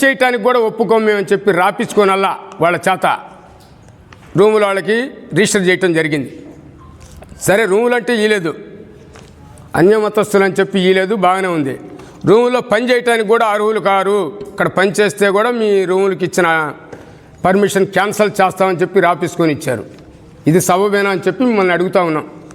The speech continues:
కులాలకి మతాలకి తావు లేదని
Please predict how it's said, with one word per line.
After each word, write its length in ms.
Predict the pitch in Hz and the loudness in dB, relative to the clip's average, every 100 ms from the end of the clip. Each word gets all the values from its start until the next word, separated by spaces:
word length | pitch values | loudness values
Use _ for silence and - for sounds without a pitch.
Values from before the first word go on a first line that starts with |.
| - - - - - - - - - - - - - | -20 -20 -20 -20 -20 -20 -20 -20 -20 -20 -20 -6 0
కులాలకి 500 | 196 220 220 208 226 208 | 2 2 0 -2 -2 0
మతాలకి 500 | 185 - 202 202 165 208 208 | 0 2 0 0 -2 -4 0
తావు 220 | 185 202 196 | 0 2 0
లేదని 280 | 190 190 | 0 -2